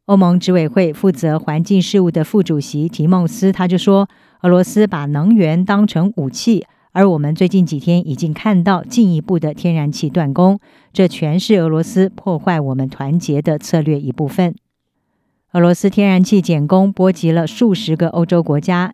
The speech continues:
其中又以高度仰赖俄罗斯天然气的德国影响最为严重。在乌克兰战争爆发之前，德国有百分之五十五的天然气是来自俄国。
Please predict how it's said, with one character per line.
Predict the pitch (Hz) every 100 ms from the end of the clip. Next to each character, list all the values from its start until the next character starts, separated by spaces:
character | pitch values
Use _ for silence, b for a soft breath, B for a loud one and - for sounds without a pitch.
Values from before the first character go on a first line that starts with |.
| -
其 | - 165
中 | 180 185
又 | 190
以 | 156 131
高 | 180 180
度 | 185 156
仰 | 147 139
赖 | 151 196 170
俄 | 156
罗 | 156
斯 | 160 185
天 | - 196
然 | 170 170
气 | 208
的 | 165 143
德 | - 165
国 | 247 175 175 -
影 | 165 170
响 | 175 147 135
最 | -
为 | 156 143
严 | 139 131
重。 | 147 196 170 b b b b
在 | 202 190
乌 |
克 | 190 190
兰 | 165 165
战 | 190 170
争 | 165 175 180
爆 | 175 151
发 | 175 180
之 | 240
前， | 226 175 165 196 b -
德 | 180
国 | 175 170
有 | 175 170
百 | 156
分 | 143 180
之 | 202 202
五 | 180 139
十 | - 170 196
五 | 156
的 | 135 143
天 | 190 208
然 | 175
气 | 185 - 202
是 | - 165
来 | 147 143
自 | 151 180
俄 | 143 143
国。 | 147 139